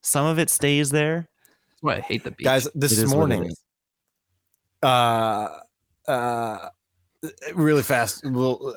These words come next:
Speaker 3: I'm not gonna recommend comics, but I read, uh, the first three Marvel Star Wars Darth Vader
Speaker 2: Hell
Speaker 3: comics
Speaker 2: yeah,
Speaker 3: this
Speaker 2: you
Speaker 3: morning
Speaker 2: did,
Speaker 3: after I
Speaker 2: Thomas.
Speaker 3: woke up. As I was eating breakfast before work,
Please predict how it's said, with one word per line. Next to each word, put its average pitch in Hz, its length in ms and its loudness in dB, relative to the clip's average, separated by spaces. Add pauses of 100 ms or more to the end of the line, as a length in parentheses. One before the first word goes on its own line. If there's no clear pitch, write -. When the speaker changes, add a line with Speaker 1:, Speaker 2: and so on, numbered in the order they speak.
(160)
Speaker 3:
I'm 117 160 0
not 107 160 0
gonna 107 180 -2
recommend 101 540 -4
comics, 107 400 -6
but - 240 -8
I 123 140 2
read, 113 480 2
uh, 101 460 2 (1040)
the 117 80 -8
first - 640 -2
three 120 520 0
Marvel 107 480 0
Star 101 420 -4
Wars 98 380 -6
Darth 95 340 -6
Vader 87 440 -8
Speaker 2:
Hell - 500 -2
Speaker 3:
comics 117 140 2
Speaker 2:
yeah, 117 140 2
Speaker 3:
this 127 120 2
Speaker 2:
you 117 80 0
Speaker 3:
morning 110 260 -2
Speaker 2:
did, 85 80 -6
Speaker 3:
after 110 200 -2
I - 60 -2
Speaker 2:
Thomas. 107 300 -6
Speaker 3:
woke 87 120 -6
up. - 60 -10 (720)
As 120 220 0
I 117 100 4
was 117 240 0
eating 117 280 2
breakfast 107 640 -2
before 107 360 0
work, 92 340 -2